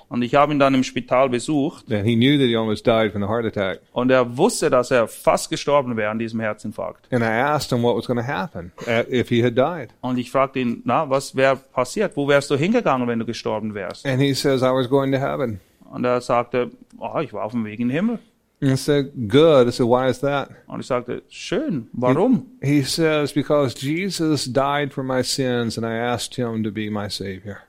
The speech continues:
Speaker 1: Und er sagte, „Weil Jesus für meine Sünden gestorben ist und ich ihn gebeten habe, mein Retter zu sein.“
Speaker 2: And I knew he would forgive my sins and take me to heaven.
Speaker 1: Und ich wusste, dass er meine Sünden vergeben würde und mich in den Himmel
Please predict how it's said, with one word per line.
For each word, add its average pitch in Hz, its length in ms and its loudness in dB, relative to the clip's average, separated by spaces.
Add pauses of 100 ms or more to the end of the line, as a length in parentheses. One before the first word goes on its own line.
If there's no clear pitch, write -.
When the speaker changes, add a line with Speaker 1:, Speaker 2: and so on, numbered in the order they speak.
(120)
Speaker 1:
Und 131 140 -6
er 127 80 -4
sagte, 135 340 -2
„Weil 123 180 2
Jesus 160 440 -2
für 151 100 -4
meine 143 300 0
Sünden 175 400 -4
gestorben 143 520 -2
ist 120 220 -6
und 131 80 -2
ich 135 160 -4
ihn 147 80 -4
gebeten 131 640 -2
habe, 117 420 0 (300)
mein 127 440 0
Retter 151 400 -2
zu - 140 -8
sein.“ 98 480 -8
Speaker 2:
And 107 240 -4
I 110 100 0
knew 113 440 2
he 127 160 4
would 120 100 2
forgive 120 240 0
my 120 160 0
sins 123 480 -2
and 107 180 -2
take 117 200 0
me 113 100 -2
to 120 140 -4
heaven. 101 340 -4
Speaker 1:
Und 127 180 -2
ich 127 220 -4
wusste, 156 300 0
dass 123 180 -2
er 127 60 0
meine 123 240 0
Sünden 131 320 -2
vergeben 123 420 -2
würde 113 240 -4
und 113 80 -4
mich 117 300 -8
in 120 100 -4
den 113 140 -4
Himmel 117 400 -4